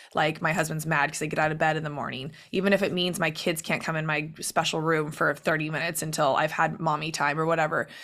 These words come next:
Like, that's also radical self-acceptance of, like, "This is what I deserve, and so I'm gonna, I have to give it to myself because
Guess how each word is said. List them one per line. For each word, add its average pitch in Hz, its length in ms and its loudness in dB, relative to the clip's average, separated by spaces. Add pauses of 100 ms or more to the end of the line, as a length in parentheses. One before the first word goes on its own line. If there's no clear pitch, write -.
(160)
Like, 180 360 4
that's 170 480 2
also 175 420 4
radical 160 400 2
self-acceptance 156 840 0
of, 156 280 0
like, 156 220 2
"This 170 280 -2
is 196 100 0
what 185 160 4
I 165 100 2
deserve, 165 760 0
and 180 160 0
so 170 140 2
I'm 170 160 0
gonna, 170 200 -4 (160)
I 170 60 -6
have 214 180 -4
to 220 60 2
give 175 280 2
it - 120 -2
to - 120 -2
myself - 500 0
because 170 340 0